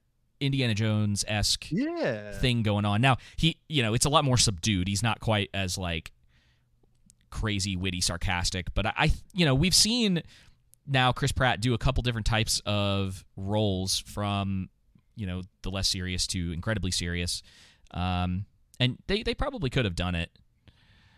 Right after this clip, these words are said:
Speaker 1: Uh, yeah, Jenna says they should have James Bonded the Indy series and kept him in, uh, young in the thirties, forties. Yeah,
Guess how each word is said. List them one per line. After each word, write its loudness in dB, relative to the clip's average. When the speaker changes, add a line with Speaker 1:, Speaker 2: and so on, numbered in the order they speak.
Speaker 1:
Uh, -2
yeah, 10
Jenna 4
says 6
they 6
should 4
have 6
James 0
Bonded 0
the -2
Indy 2
series 0
and -6
kept -4
him -4
in, -4
uh, -6
young -2
in 0
the -2
thirties, -4
forties. -4
Yeah, 8